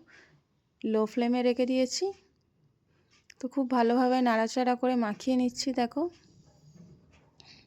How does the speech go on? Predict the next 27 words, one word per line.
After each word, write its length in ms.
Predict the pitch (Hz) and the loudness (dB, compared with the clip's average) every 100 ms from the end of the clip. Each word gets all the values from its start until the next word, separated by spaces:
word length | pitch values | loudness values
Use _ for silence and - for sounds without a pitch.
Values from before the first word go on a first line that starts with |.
| - - _ _ _ - _ _ _ _ _ _ _ - | -20 -20 _ _ _ -20 _ _ _ _ _ _ _ 0
তো 60 | 277 | 2
লো 160 | 247 247 | 6 4
ফ্লেমে 360 | 247 285 277 285 269 | 4 2 4 4 2
আমি 160 | 269 339 - _ _ _ | 0 -2 -6 _ _ _
পাঁচ 180 | 233 226 247 | -2 -2 0
মিনিট 220 | 247 247 | 0 0
মতো 180 | 262 254 | 0 2
রান্না 300 | 247 214 226 | 0 0 -2
করে 200 | 240 254 254 | 0 0 0
নিয়েছি। 380 | 262 254 - 370 - | 0 0 -2 -4 0
তারপর 340 | 220 214 240 226 | -2 0 -4 -2
দিয়ে 140 | 233 | -2
দিচ্ছি 320 | 240 247 - 359 403 | 0 -2 -2 -2 -2
উপর 240 | 247 233 220 | -2 -2 -2
থেকে 200 | 247 311 480 - - 220 196 | -4 -2 -6 -8 -16 -12 -2
ধনিয়া 320 | 233 220 233 | 0 2 0
পাতা 260 | 240 240 247 | 0 -2 -2
কুচি। 340 | 262 - 339 415 - - - - - - - | -4 -4 -4 -6 -14 -20 -20 -20 -20 -20 -2
ধনিয়া 280 | 247 254 269 | 2 2 4
পাতা 220 | 285 285 | 2 0
কুচি 240 | 277 285 302 | -2 -2 0
দিয়ে 220 | 302 285 247 226 | 2 2 2 2
আরও 160 | 262 285 311 - | 2 0 -2 -4
দু 140 | 226 | 0
মিনিট 280 | 233 254 269 285 | 2 2 2 0
মতো 200 | 277 285 | 0 0
আমি 200 | 262 | 0